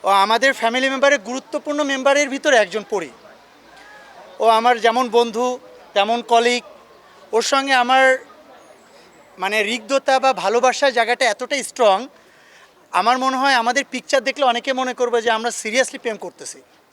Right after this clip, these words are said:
কিন্তু আসলে আমাদের ভালোবাসার জায়গাটা অনেক উপরে। আমরা একজন আরেকজনকে অনেক বেশি সম্মান করি, একজন আরেকজনকে অনেক বেশি ভালোবাসি। ভালোবাসাটাও আমাদের ভিতরে অপরিসীম। হ্যাঁ, বিশেষ করে আমি আপনাকে অনেক উদাহরণ দিতে পারবো।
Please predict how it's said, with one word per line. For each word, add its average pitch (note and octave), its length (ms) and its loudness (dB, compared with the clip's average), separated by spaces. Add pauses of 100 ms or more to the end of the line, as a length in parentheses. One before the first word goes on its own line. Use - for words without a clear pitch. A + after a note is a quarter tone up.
(520)
কিন্তু A#3+ 220 -2
আসলে C4 280 2
আমাদের B3+ 240 2
ভালোবাসার A3+ 500 -2
জায়গাটা A3+ 560 2 (800)
অনেক B3 260 -6
উপরে। E3 320 -8 (640)
আমরা G3+ 240 0
একজন A3 240 -4
আরেকজনকে G#3+ 380 -2
অনেক G#3 200 -4
বেশি G#3+ 200 -8
সম্মান G#3 380 -4
করি, G#3 300 -8 (420)
একজন G#3 280 -4
আরেকজনকে G3+ 400 -2
অনেক G3 240 -2
বেশি G#3 340 -6 (100)
ভালোবাসি। G#3 640 -4 (520)
ভালোবাসাটাও C4+ 640 0
আমাদের A#3 240 -2
ভিতরে A3 260 -6
অপরিসীম। F3+ 540 -4 (800)
হ্যাঁ, A3 240 0 (100)
বিশেষ A#3 300 -2
করে B3+ 180 4
আমি A#3 220 2
আপনাকে B3 300 0
অনেক B3 260 0
উদাহরণ A#3 320 2
দিতে A3 200 -4
পারবো। G3 360 -2